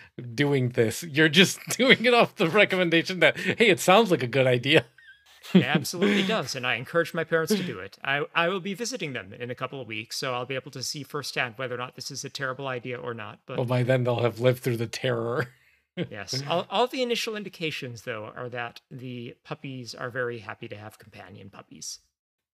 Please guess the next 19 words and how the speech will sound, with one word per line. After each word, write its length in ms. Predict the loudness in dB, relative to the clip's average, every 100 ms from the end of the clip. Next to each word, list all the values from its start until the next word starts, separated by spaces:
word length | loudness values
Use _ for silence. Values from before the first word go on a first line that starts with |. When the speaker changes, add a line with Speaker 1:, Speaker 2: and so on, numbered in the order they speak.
| _ -14
Speaker 1:
Great. 340 | -10 -10 -10
Speaker 2:
I 80 | -10
can 140 | -10
send 200 | -8 -8
you 100 | -8
a 40 | -8
little 180 | -10 -10
video 300 | -10 -10 -10
after 240 | -10 -14
this, 400 | -16 -10 -10 -10 -12
and 140 | -16
you 100 | -16
can 140 | -16 -8
judge 220 | -8 -8
for 120 | -10
yourself. 520 | -8 -8 -8 -12 -16 -2
Speaker 1:
I 160 | 2
will 320 | 2 2 0
judge. 640 | 0 -6 -10 -12 -12 -16